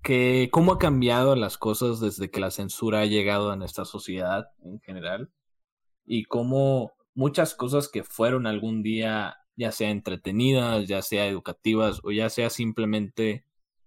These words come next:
eh, como las recordamos, ya no son el día de hoy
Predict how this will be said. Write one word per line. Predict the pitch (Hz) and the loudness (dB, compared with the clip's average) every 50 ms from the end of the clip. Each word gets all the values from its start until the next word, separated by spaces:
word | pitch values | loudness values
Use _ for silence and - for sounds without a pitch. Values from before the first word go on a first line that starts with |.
| _ _ _ _ _ - | _ _ _ _ _ -6
eh, | - 110 110 110 107 104 101 95 | -2 0 2 2 2 2 0 0
como | - 117 113 113 110 107 | 0 2 2 4 4 2
las | 104 101 | 2 2
recordamos, | 104 104 - - 104 101 107 120 123 113 104 107 123 135 - - - - - _ - | 0 -2 -2 -2 0 2 2 2 2 2 0 -2 -4 -6 -8 -12 -16 -18 -20 _ -4
ya | 120 - 139 | 0 2 4
no | 156 151 127 | 4 4 4
son | - - 135 143 131 104 104 - _ - - | 2 2 4 4 2 2 0 -6 _ -6 -2
el | 113 110 107 | 0 2 4
día | 110 104 107 | 4 6 6
de | 104 98 98 | 4 4 2
hoy | 95 104 123 139 - | 2 2 0 0 -2